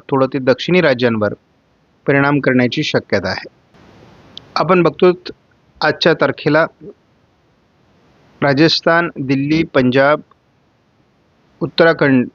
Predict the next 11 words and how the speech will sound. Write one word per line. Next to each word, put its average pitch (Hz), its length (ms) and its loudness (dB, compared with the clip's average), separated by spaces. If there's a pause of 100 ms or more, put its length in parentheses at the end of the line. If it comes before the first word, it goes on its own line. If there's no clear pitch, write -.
(140)
बिहार 135 380 0
आणि 131 320 0 (180)
ओरिसा 135 580 0
या 139 140 4
राज्यांमध्ये 123 500 0 (1120)
थंडीचा 143 440 2
प्रभाव 135 460 0
आणि 127 400 0 (1040)
उत्तरेकडील 165 540 0
बहुतांश 147 600 0
राज्यांमध्ये 131 600 2